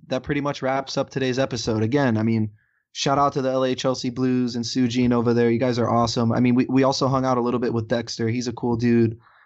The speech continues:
Um, but yeah, I mean, other than that,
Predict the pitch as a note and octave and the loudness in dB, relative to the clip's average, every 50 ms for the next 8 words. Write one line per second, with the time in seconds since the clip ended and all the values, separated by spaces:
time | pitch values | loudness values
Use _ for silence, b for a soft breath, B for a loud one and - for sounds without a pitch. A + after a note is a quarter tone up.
0 | b b - A#2+ A#2 A#2 A#2 A2+ A2+ A2+ A2+ G#2+ G#2+ G#2+ - _ _ _ _ _ | b b -4 -2 0 2 2 2 2 2 2 2 0 -2 -4 _ _ _ _ _
1 | _ B2+ B2 C3 D3+ E3 D3+ A#2 B2 A#2+ A#2 A#2+ B2 B2+ C#3 C3 B2 B2+ B2 B2+ | _ 0 2 2 2 2 2 0 0 0 0 -2 -2 -2 -2 -2 0 -2 0 0
2 | C3 C3+ C3+ - - | 0 0 -2 -4 -8